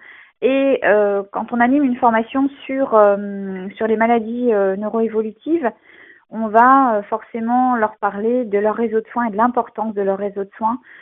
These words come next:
Donc, dans tous les cas, on a cette volonté justement de parler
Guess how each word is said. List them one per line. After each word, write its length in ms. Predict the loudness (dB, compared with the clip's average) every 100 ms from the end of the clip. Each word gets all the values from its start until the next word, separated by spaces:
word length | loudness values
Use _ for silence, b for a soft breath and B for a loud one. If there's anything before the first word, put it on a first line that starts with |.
| B B _
Donc, 400 | 0 0 -2 -8 -4
dans 220 | 0 0
tous 160 | 0
les 160 | -2 0
cas, 320 | 4 4 4 0 _ _ _ _ -20 _ _ -10
on 120 | -2
a 180 | 0 0
cette 280 | -2 -4 0
volonté 560 | 2 2 0 0 0 0
justement 440 | -6 -6 -2 0
de 100 | -2
parler 480 | -2 -2 0 -2